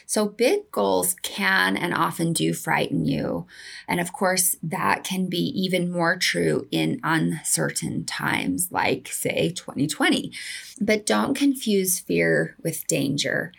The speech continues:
They are not the same thing. Remind yourself that having big goals should be a big, a, a bit frightening, right? I mean, I'd be surprised if your big goals didn't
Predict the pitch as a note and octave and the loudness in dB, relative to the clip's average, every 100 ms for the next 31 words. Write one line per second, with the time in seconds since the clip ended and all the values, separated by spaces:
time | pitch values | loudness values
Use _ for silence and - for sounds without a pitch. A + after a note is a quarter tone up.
0 | - - - F#3 F#3+ A#3+ A3+ F3+ F3+ E3 | -20 -20 -2 2 4 4 2 2 0 -2
1 | - F3 - E3+ D#3+ D#3 D3+ - - B2 | -2 0 0 2 0 0 -4 -6 -4 -2
2 | C3+ - D#3 _ - - - - G3+ G3+ | -2 -6 -8 _ -20 -20 -18 -4 2 4
3 | G#3 C4 F#4+ - G3 F3+ - - G#3+ A#3 | 4 4 4 2 0 0 -2 -2 0 2
4 | C#4 B3+ G#3+ G3+ G3 F3+ E3 F3 F3 F#3+ | 4 4 4 2 2 2 2 4 4 2
5 | C#4+ - - - - - - - - E4 | 2 -2 -6 -20 -20 -18 -4 0 2 4
6 | A4 G#4 A3 G#3 G#3 G#3 - F#3 F3+ G#3 | 2 2 0 4 4 4 2 2 2 2
7 | - _ - G3 - E3 F#3 F3+ - E3+ | -2 _ -4 -2 -2 0 2 2 0 0
8 | F3 D3 B2 D#3 D#3+ D#3+ G3 G3 G3 F#3 | 0 0 -2 0 0 2 2 2 2 2
9 | E3 F#3 G3+ G#3 B3+ - F3 F#3 F3+ F3+ | 2 2 2 2 0 0 2 2 2 0
10 | F#3 - _ - - _ - C3+ - - | -4 -6 _ -20 -20 _ 0 2 4 4
11 | F#3+ - - F2 - - - - E3+ - | 2 4 2 2 0 0 2 2 0 -4
12 | - | -8